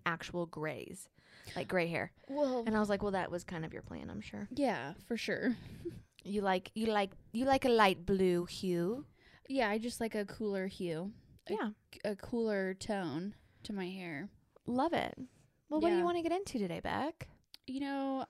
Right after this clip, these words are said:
Speaker 2: I just would like to get into, um, some different jeans,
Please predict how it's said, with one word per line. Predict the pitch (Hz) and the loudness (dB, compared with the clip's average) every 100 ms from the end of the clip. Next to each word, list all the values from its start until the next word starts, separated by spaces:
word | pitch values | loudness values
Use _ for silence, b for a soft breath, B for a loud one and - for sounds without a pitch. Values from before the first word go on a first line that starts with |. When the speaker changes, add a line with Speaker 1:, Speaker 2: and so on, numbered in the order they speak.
| - | -6
Speaker 2:
I | 226 233 240 240 240 226 | -4 -2 -2 -2 -2 -4
just | 233 226 - | -4 -4 -4
would | 220 | -4
like | 208 208 | -4 -4
to | - | -6
get | 208 190 | -4 -4
into, | 190 190 196 - 190 180 175 180 175 175 - | -4 -6 -6 -4 -2 -2 -4 -4 -4 -6 -6
um, | 175 175 175 170 - 185 214 _ _ _ _ _ _ _ _ _ _ _ - - b b b - | -6 -4 -4 -4 -6 -6 -8 _ _ _ _ _ _ _ _ _ _ _ -20 -20 b b b -8
some | - 262 | -2 2
different | 269 269 254 - | 2 2 -2 -2
jeans, | 180 156 127 160 180 - | -4 -4 -4 -4 -8 -12